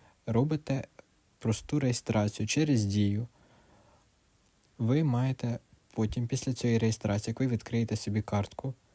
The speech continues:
а, зробити покупку там на сто гривень, там щось купити, поїсти, заплатити за комунальні послуги чи ще щось.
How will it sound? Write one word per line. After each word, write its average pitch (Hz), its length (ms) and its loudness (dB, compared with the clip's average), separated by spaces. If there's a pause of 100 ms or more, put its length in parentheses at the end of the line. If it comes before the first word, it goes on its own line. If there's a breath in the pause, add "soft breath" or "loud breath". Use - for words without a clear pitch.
(720 soft breath)
а, 107 400 -2
зробити 117 500 0
покупку 117 540 -2
там 101 320 -2
на 113 120 2
сто - 220 0
гривень, 104 380 2
там 101 140 -2
щось 107 220 -4
купити, 107 800 0
поїсти, 110 720 -2
заплатити 120 460 0
за 120 120 0
комунальні 107 580 2
послуги 104 480 -4
чи 117 200 -2
ще 110 300 0
щось. - 440 -8